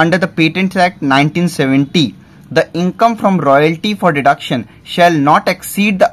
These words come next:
amount of royalty under the terms and condition of a license settled by the controller under the Patents Act। भाई देखो,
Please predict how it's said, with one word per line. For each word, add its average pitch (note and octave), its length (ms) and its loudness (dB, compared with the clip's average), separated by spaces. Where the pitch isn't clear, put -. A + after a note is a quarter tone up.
amount F3 340 0
of E3+ 120 -10
royalty B2+ 460 0
under F3 320 2
the F#3 180 0
terms G#3+ 320 2
and G3 160 -2
condition D#3 520 0
of - 60 -10
a C3+ 100 -2
license D#3 480 0
settled F3+ 480 -2
by C#3 180 0
the D#3+ 240 0
controller D#3+ 640 0
under B2+ 340 0
the E3 160 0
Patents C3 540 -6
Act। D#3 200 0
भाई D3 100 0
देखो, C3 340 -6